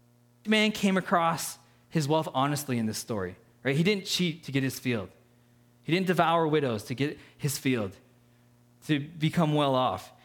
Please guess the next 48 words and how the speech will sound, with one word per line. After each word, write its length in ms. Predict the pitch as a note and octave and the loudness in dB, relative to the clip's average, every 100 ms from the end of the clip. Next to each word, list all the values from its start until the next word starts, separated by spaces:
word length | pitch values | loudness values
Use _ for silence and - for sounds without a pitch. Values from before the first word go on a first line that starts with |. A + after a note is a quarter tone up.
| _ | _
He 80 | E3 | 0
actually, 280 | F3 F3 F3+ | 2 2 2
he 60 | D#3 | 2
just 160 | E3+ | 0
had 140 | E3+ F3 | 2 2
another 320 | E3+ E3+ D#3+ | 2 2 2
really 300 | C#3+ E3 E3 | 2 2 2
good 200 | D#3 D3+ | 2 0
year 240 | C#3+ D#3 | 2 2
is 120 | C#3 | 0
what 100 | A#2 | -2
it 120 | G#2+ - | -4 -6
said. 260 | G#2 F#2 | -8 -6
It 80 | G#2 | -8
was 120 | A#2 | -12
just, 220 | A#2+ - - - - | -14 -16 -20 -20 -12
"I 60 | |
had 140 | A2 A#2+ | -8 -2
an 140 | C3 | -2
abundant 460 | C3+ C3+ C#3 C#3 B2+ | 0 -2 -2 -4 -2
year, 320 | C3 A#2+ F2 - _ _ _ _ _ | -2 -4 -6 -20 _ _ _ _ _
another 280 | A2+ C3 D3 | -2 0 2
good 220 | C#3+ C#3 | 0 -4
crop." 420 | - D3 G2+ - | -2 -2 -2 -8
He 140 | - A2+ | -20 -6
did 140 | C3 | -2
what 120 | C#3 | 0
he 140 | C#3+ C#3+ | -2 -2
was 100 | C3+ | -4
supposed 280 | - D#3 D#3 | -2 -2 -2
to 60 | |
do 140 | B2 A#2+ | -2 -2
as 120 | B2 | -2
a 40 | |
good 160 | B2+ C3+ | -4 -4
farmer. 400 | C3+ C3+ G#2+ F2+ - _ _ _ _ _ _ _ _ _ _ _ _ _ _ | -2 -2 -2 -10 -20 _ _ _ _ _ _ _ _ _ _ _ _ _ _
But 80 | C3 | -2
what 180 | C3+ F3 | 0 2
did 100 | G3 | 2
he 80 | G#3 | 2
do 240 | C#3+ E3+ | 2 2
with 160 | E3 D#3+ | 2 -2
his 140 | C#3 | -4
abundance 560 | C#3 C3 B2 F#2+ - - | 0 0 -2 -6 -14 -12
was 140 | A#2 | -10
the 60 | - | -8
question, 440 | - A2+ - G#2+ | -4 -4 -4 -4
really. 300 | A2+ F#2+ D#2+ | -6 -6 -12